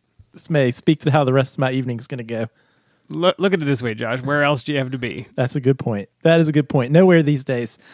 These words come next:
Speaker 1: Hey, Dan, wanted to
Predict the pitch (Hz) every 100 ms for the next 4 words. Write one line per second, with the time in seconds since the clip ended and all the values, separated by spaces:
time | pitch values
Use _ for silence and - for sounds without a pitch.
0 | - - _ _ _ _ _ _ - 226
1 | 175 170 170 - 175 185 185 - 175 156
2 | 143 147